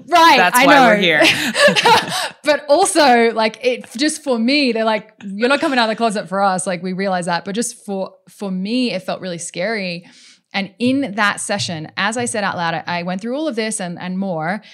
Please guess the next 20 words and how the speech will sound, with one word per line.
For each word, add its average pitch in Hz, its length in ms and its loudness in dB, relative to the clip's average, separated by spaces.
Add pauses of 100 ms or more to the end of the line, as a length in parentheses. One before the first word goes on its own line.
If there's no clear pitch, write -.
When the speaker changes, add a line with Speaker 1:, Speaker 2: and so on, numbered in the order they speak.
(140)
Speaker 1:
And 175 100 -8
I 170 80 -6
was 175 120 -8
like, 170 360 -8
"And 185 500 -4 (140)
I'm 190 180 -6
ready 185 220 -4
to 233 80 -6
claim, 196 420 -10
like, 156 220 -12
I'm 170 300 -8
an 180 60 -10
energy 202 300 -8
priestess." - 720 -14 (120)
And 175 340 -14
the 170 120 -16
fucking 170 460 -16
lights 147 320 -18
went 92 140 -18
out. 87 200 -14